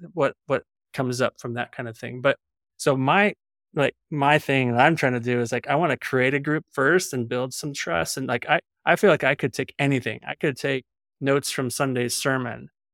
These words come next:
and somehow lead them to conversation or questions that open up beyond just the, like, the, the right answer kind of a thing.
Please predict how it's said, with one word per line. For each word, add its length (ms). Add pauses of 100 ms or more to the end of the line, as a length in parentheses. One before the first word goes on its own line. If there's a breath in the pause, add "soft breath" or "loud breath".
(160)
and 280
somehow 440
lead 520
them 300
to 140
conversation 760
or 80
questions 680
that 160
open 340
up 220 (520)
beyond 380
just 240
the, 160
like, 280
the, 140 (120)
the 80
right 340
answer 560
kind 160
of 100
a 60
thing. 260